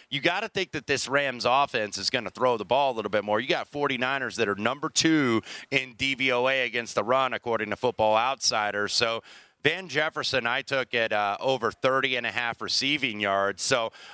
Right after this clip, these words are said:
I think it's gonna be a little bit higher. I mean, he ran a, r-, a route on eighty-six percent of the dropbacks in the Arizona game and then ninety-five percent last week. He just didn't get the ball. So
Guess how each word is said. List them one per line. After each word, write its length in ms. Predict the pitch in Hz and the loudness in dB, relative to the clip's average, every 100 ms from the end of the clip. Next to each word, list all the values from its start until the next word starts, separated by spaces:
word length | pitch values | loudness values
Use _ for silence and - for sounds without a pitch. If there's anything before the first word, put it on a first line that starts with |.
| - | 0
I 200 | 143 190 | 0 0
think 260 | 226 254 196 | -4 -4 -2
it's 140 | - | -2
gonna 220 | - 160 | 0 0
be 140 | 143 143 | 0 0
a 80 | 139 | 0
little 220 | 143 139 | 2 2
bit 180 | 135 - | 0 0
higher. 440 | - 151 156 120 | 0 2 2 0
I 60 | 117 | 0
mean, 200 | 120 120 | -2 -4
he 160 | 160 | -4
ran 320 | 147 156 202 | 0 0 2
a, 100 | 220 131 | 0 0
r-, 160 | 135 | 2
a 200 | - 127 | 4 2
route 360 | 107 131 160 131 | 2 2 2 2
on 160 | 110 | 0
eighty-six 560 | 107 120 139 135 143 131 | -2 -2 0 0 -2 -2
percent 380 | - 120 135 127 | -2 0 0 0
of 80 | 107 | -2
the 80 | |
dropbacks 800 | 95 117 120 135 - 101 101 - - - - | 0 2 2 0 0 0 0 -4 -10 -8 -2
in 180 | 131 | -2
the 160 | 123 117 | 0 0
Arizona 500 | 123 120 110 123 120 | 2 0 0 -2 -2
game 300 | 113 120 120 | -2 -2 -2
and 100 | 117 | -2
then 200 | 110 107 | -2 0
ninety-five 580 | 113 135 147 123 123 110 | -2 -2 -6 -2 0 0
percent 380 | 110 127 117 104 | -4 -2 -2 0
last 320 | 113 107 - | 0 -2 0
week. 300 | 196 165 - - - | 0 0 -4 -12 0
He 180 | 180 | 0
just 240 | 160 143 - | 2 -4 0
didn't 280 | 160 123 117 | 0 0 -2
get 200 | 127 - | -4 -4
the 80 | |
ball. 480 | 104 170 190 135 107 | 0 0 2 2 2
So 320 | - 123 113 | 2 2 2